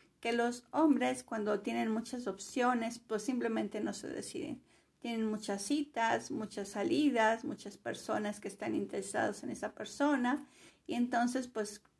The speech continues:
corre uno el riesgo de que si se enamora uno de esta persona, pues, le lastimen a uno el corazón. Así que juega tú a lo mismo, a que tienes muchas alternativas, que tienes muchas llamaditas, que estás muy ocupado, que no puedes, que estás muy ocupada, que no puedes.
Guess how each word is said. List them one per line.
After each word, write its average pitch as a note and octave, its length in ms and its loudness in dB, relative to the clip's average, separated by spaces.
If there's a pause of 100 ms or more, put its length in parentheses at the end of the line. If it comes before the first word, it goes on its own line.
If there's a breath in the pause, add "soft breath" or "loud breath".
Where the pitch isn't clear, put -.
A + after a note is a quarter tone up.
(140)
corre G#3 300 2
uno G3+ 240 4
el G3 100 0
riesgo G3+ 340 4
de G3+ 140 4
que G3+ 100 -4
si G3+ 140 -8
se G3+ 140 -6
enamora G3+ 460 4
uno G3 160 0
de G3 60 0
esta G3+ 220 -8
persona, A3 640 -2 (340 loud breath)
pues, G3 120 -2
le G3+ 120 6
lastimen G3 640 2
a F#3+ 60 2
uno G3+ 200 2
el F#3 120 -2
corazón. - 500 -2
Así B3 380 0
que G4+ 180 -8 (340 soft breath)
juega E4 320 4
tú C#4+ 140 6
a D4+ 80 8
lo A#3 140 4
mismo, G#3+ 580 -4
a G#3+ 120 -4
que G#3 120 -8
tienes G#3+ 320 -4
muchas G#3+ 320 -4
alternativas, G#3+ 1040 0 (360 soft breath)
que G3 100 -10
tienes G#3 280 -2
muchas G3+ 360 -2
llamaditas, A#3 960 2 (280 soft breath)
que G#3+ 120 -6
estás G#3 240 0
muy A3 180 2
ocupado, A3 680 4
que G#3+ 120 -2
no G3+ 180 -2
puedes, C4 380 4
que - 60 -10
estás - 240 -10
muy G#3+ 180 2
ocupada, G3+ 600 2
que G#3 100 -6
no G#3 200 -2
puedes. D4 520 2